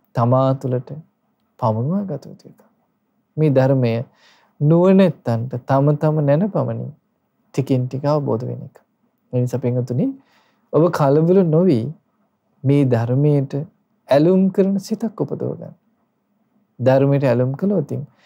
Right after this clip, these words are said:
ඔබට මේ ලෝකේ තියෙන වටිනාම දේ, මේ ලෝකේ තියෙන උසස්ම දේ, මේ ලෝකේ තියෙන උතුම්ම දේට ලං වෙන්න පුළුවන්කම තියෙනවා. මේ ලෝකේ තියෙන උතුම්ම දේ තමයි රාගී නැති,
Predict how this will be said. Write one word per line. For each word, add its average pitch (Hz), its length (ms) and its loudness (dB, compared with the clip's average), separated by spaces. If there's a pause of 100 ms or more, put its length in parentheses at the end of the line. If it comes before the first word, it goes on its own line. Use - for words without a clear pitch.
(320)
ඔබට 147 300 2
මේ 143 180 4
ලෝකේ 135 340 2
තියෙන 139 280 0
වටිනාම 147 680 2
දේ, 139 220 -12 (680)
මේ 139 160 2
ලෝකේ 131 340 2
තියෙන 139 200 -4
උසස්ම 165 540 -2
දේ, 127 200 -10 (680)
මේ 143 180 2
ලෝකේ 131 320 2
තියෙන 127 280 -4
උතුම්ම 170 480 -2
දේට 120 280 -6 (680)
ලං 131 240 2
වෙන්න 127 200 -4
පුළුවන්කම 117 500 -10
තියෙනවා. - 280 -20 (260)
මේ 127 160 -2
ලෝකේ 127 280 0
තියෙන 123 260 -4 (520)
උතුම්ම 208 380 2
දේ 123 180 0
තමයි 117 360 -8 (1160)
රාගී 139 600 2
නැති, 139 380 -4